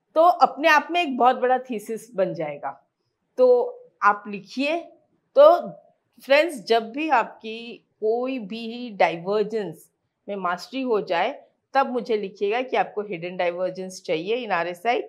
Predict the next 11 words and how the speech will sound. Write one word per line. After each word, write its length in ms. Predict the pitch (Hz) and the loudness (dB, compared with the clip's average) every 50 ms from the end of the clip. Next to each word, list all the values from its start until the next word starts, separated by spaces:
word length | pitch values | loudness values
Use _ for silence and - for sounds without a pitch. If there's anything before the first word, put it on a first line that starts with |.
| - _ _ _ _ _ - | -12 _ _ _ _ _ -6
मैं 120 | 220 240 | -4 -2
हिडन 320 | 226 226 208 208 247 262 247 | 0 2 2 2 2 2 2
डाइवर्जेंस 560 | 226 196 190 185 185 180 175 180 175 175 - | 2 2 2 0 -2 -6 -6 -8 -10 -10 -8
का 100 | - 175 | -8 -8
वीडियो 260 | 165 165 165 160 160 151 | -8 -8 -8 -10 -10 -10
लेके 260 | 147 151 139 - 147 | -10 -10 -8 -8 -8
आपके 240 | 135 - _ - 143 | -8 -8 _ -16 -8
पास 280 | - - 247 254 254 - | -4 -2 -2 -2 -2 -2
आ 140 | 185 175 | -2 -2
जाऊंगी। 460 | 170 156 196 208 214 220 247 311 349 320 - _ _ _ _ _ _ _ _ _ _ _ _ _ _ _ _ - | 0 -2 -4 -4 -4 -6 -6 -8 -8 -8 -12 _ _ _ _ _ _ _ _ _ _ _ _ _ _ _ _ 4
और 280 | 240 294 302 269 220 | 8 10 10 10 8